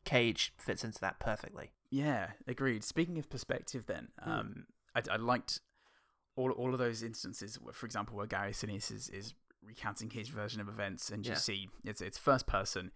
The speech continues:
Speaker 1: Yeah.
Speaker 2: He has, you know, ogling this lady, but then when they hear the shots, in his version of events, he pulls out the gun and immediately
Speaker 1: Yeah.
Speaker 2: fires a few bullets
Speaker 1: Into the
Speaker 2: through
Speaker 1: wall, yeah.
Speaker 2: sort of metal plating,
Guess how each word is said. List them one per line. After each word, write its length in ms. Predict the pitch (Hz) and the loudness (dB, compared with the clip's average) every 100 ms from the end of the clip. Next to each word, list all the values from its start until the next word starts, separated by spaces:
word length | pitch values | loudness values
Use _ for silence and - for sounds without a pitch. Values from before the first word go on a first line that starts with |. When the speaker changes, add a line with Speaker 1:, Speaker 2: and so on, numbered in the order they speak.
| - | 2
Speaker 1:
Yeah. 200 | 127 95 | 4 4
Speaker 2:
He 40 | |
has, 180 | 98 - - | 2 -6 -6
you 100 | 95 | -6
know, 100 | 87 | -2
ogling 340 | 101 92 98 | -4 -4 -6
this 180 | 90 - | -6 -4
lady, 440 | 92 95 92 95 - - | -2 -4 -6 -10 -14 -6
but 140 | 104 | -4
then 260 | 98 95 85 _ _ _ _ | -2 -6 -8 _ _ _ _
when 380 | - 107 98 73 - | 0 0 0 -4 -2
they 120 | 113 | 0
hear 140 | 110 | 0
the 80 | 98 | 2
shots, 480 | 98 107 85 - - - - | 2 4 2 0 -6 -10 -6
in 100 | - | 4
his 180 | 165 139 | 4 6
version 260 | 123 117 | 6 6
of 100 | 110 | 2
events, 400 | 110 98 - - - | 2 0 -2 -8 -10
he 140 | - 123 | -10 -4
pulls 260 | - 147 | 2 4
out 80 | 127 | 4
the 60 | 120 | 4
gun 240 | 123 113 | 2 2
and 80 | 107 | 2
immediately 640 | 110 120 127 123 78 95 90 - _ | 2 4 4 4 -2 -6 -8 -12 _
Speaker 1:
Yeah. 200 | - 117 | 4 6
Speaker 2:
fires 340 | - 110 107 107 | 6 2 0 -2
a 60 | |
few 180 | 101 110 | -6 -6
bullets 480 | 110 110 87 - - - - - | -2 -2 -2 -4 -8 -12 -6 -2
Speaker 1:
Into 140 | 131 | 2
the 80 | 127 | 4
Speaker 2:
through 60 | 127 | 6
Speaker 1:
wall, 180 | 123 117 | 6 6
yeah. 140 | 120 | 4
Speaker 2:
sort 160 | 113 117 | 2 0
of 80 | 110 | -4
metal 420 | 110 104 - 92 | -2 -2 -4 -2
plating, 480 | - 104 - 95 | 0 0 0 -4